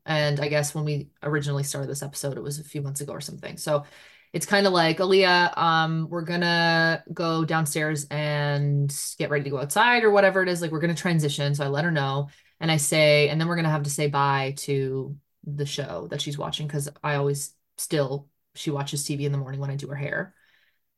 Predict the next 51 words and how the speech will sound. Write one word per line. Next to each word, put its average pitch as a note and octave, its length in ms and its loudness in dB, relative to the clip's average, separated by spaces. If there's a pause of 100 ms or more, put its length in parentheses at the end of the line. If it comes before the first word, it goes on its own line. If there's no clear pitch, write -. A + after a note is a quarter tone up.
(240)
And E3+ 440 4
to F3 80 0
get F#3 240 2
off E3+ 400 4
now, C#3+ 240 0
she's D3 200 -4
entering D3 380 -2
twenty C#3+ 240 0
months. C3+ 340 -4
She's D3 140 -4
twenty D3 180 -2
months C#3 260 -2
now. C3+ 120 -4
So C#3+ 160 -2
it's, C#3+ 140 -4
like, C#3+ 260 -4
really D#3 220 -2
hard C#3+ 240 -6
for F3 80 -6
her G3+ 120 2
to G#3 80 0
transition A3 540 0
off G3 260 0
of G3+ 80 -4
a G#3 60 -2
screen, G#3 380 -4
obviously. A3+ 640 -2 (520)
Um, E3 300 4
so F3+ 120 2
I F3 100 6
like E3+ 260 2
to F3+ 640 4
use E3+ 240 0
a D3+ 40 -4
timer, E3+ 500 0
which D#3+ 160 -2
she E3+ 280 2
is D3+ 140 0
really D#3+ 160 0
cool G3+ 220 6
with. D3 120 2
She D#3 140 -6
really D#3 160 -2
likes C#3+ 200 0
the - 80 -12
timer, C#3+ 260 -2
and C#3 80 0
that's C3+ 160 -6
been C#3+ 100 -6
really C3+ 160 -4
working. E3+ 520 -2